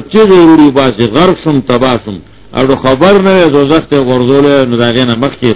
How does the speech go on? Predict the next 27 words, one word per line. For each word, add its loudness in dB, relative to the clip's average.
تباه -4
کړم. -12
دا -2
خیر 0
او 0
بې 0
خیري 0
دې -2
ولیدله. 0
نو -2
د-، -6
اول 2
قسم -4
د -2
دنیا 0
او -4
دا 0
قسم -8
د -6
اخرا. -2
دریم 2
نمبر 2
باندې -2
د -2
خیر 2
او 0
بې 0